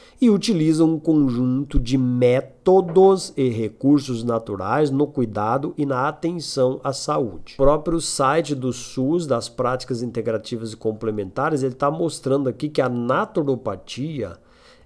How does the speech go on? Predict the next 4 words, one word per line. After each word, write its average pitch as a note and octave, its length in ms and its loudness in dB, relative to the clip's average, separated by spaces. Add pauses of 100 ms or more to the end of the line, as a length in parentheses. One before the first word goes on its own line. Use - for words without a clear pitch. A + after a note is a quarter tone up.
ela C3+ 800 2 (160)
incorpora F3 920 2
dentro C#3+ 800 2
dela A#2 500 -4